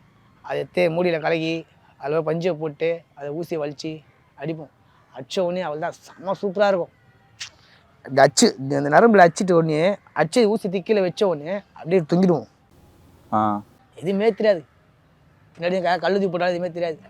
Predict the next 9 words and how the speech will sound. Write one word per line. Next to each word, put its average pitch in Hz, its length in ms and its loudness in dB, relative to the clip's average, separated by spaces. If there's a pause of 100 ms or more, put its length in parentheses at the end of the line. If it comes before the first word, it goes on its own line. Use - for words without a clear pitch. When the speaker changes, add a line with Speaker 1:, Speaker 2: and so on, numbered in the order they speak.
(460)
Speaker 1:
அந்த 160 160 -8
மாதிரி 165 240 -2
போதை, 175 180 -4 (720)
அந்த 170 180 -4
போதை 214 140 4
மேல 202 180 -2
ரொம்ப 202 160 2
ஆசை 190 180 0
வச்சிட்டேன். - 280 -12